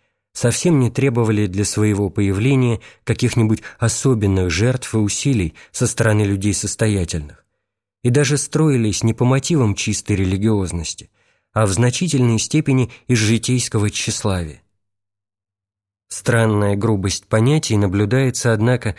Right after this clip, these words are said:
в отношении князей к святыне храмов, столь усердно ими созидавшихся и украшавшихся. Среди своих междоусобных войн князья слепо верили, что небесные покровители их удела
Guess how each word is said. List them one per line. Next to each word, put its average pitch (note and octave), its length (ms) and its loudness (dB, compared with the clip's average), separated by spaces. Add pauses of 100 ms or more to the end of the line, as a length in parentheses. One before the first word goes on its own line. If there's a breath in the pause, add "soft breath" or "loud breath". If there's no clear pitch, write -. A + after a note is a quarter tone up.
(200 loud breath)
в A2 120 2
отношении G#2+ 640 2
князей G#2 500 0 (160 loud breath)
к - 80 -14
святыне A#2 540 0
храмов, F2+ 520 -4 (200)
столь A2 300 0
усердно G#2+ 560 0
ими G#2 140 2
созидавшихся G2+ 960 -2 (160 loud breath)
и A2 60 2
украшавшихся. A2 960 -2 (1120)
Среди A#2 400 0
своих C3 440 2
междоусобных G#2+ 880 2
войн C3 380 2 (320 loud breath)
князья A#2 500 2
слепо A#2 440 -2
верили, A#2 500 0
что G#2+ 320 0
небесные G#2 680 2
покровители G#2 760 0
их F#2+ 200 0
удела B2+ 480 2